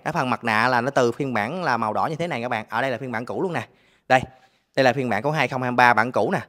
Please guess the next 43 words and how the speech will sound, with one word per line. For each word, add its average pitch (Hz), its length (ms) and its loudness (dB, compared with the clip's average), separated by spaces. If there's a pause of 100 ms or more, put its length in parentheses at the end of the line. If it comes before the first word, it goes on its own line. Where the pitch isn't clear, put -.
(140)
Nó 151 140 4
là 143 120 6
đỏ 101 220 6
nguyên 156 240 2
chiếc 226 220 6
nha 202 60 0
các 175 40 2
bạn. 113 180 4 (260)
Đó. 143 200 6 (340)
Cái, 185 320 8
ở 131 180 10
phiên 170 160 2
bản 135 180 6
mới 190 160 10
này 156 160 6
nó 143 100 4
sẽ 151 160 4
thay 151 220 6
đổi 120 240 8
những 143 140 -2
chi 160 120 2
tiết, 202 200 4
chẳng 139 140 0
hạn 120 200 -4
như 139 80 -2
là 127 140 2
phần 110 340 -4
phuộc 120 240 -2
màu 113 160 -2
đen 135 220 0
nè. 120 80 -2 (340)
Đó. 127 220 4 (380)
Bản 127 200 4
mới 175 140 6
là 180 80 4
phuộc - 220 -2
đen, 143 220 4 (120)
bản 123 200 0
cũ 123 200 -2
là 123 160 0
phần 104 220 -10
phuộc 107 220 -8
bạc. 113 200 0